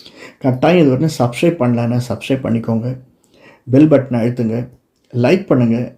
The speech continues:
உங்களுக்கு பிடிச்சிருந்ததுன்னா மத்தவங்ககிட்ட ஷேர் பண்ணுங்க, ஃபார்வர்ட் பண்ணுங்க. இப்படிப்பட்ட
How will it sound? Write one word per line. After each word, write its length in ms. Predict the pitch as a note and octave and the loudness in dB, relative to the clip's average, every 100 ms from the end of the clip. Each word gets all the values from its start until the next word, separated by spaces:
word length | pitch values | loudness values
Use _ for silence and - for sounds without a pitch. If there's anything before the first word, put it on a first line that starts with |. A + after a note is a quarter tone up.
| - | -4
உங்களுக்கு 380 | B2+ A#2 - F#3 | 0 0 2 2
பிடிச்சிருந்ததுன்னா 440 | G3 E3 B2+ C3 | 4 2 2 0
மத்தவங்ககிட்ட 480 | B2+ A#2+ A2 A2+ A2+ - | 0 -2 -4 -2 -2 0
ஷேர் 220 | A2+ B2 | 0 0
பண்ணுங்க, 420 | B2 G2 G#1+ - - _ _ _ _ _ _ | -2 -6 -8 -12 -16 _ _ _ _ _ _
ஃபார்வர்ட் 280 | A#2+ C#3 C3+ | 2 2 2
பண்ணுங்க. 380 | G2+ G2 F2+ - _ _ _ _ _ _ _ _ _ _ _ - - - - - | -4 -6 -10 -14 _ _ _ _ _ _ _ _ _ _ _ -20 -20 -20 -8 -4
இப்படிப்பட்ட 840 | F3 C#4 B3+ F#3+ - C3 A2+ - | 2 4 4 4 2 2 2 -2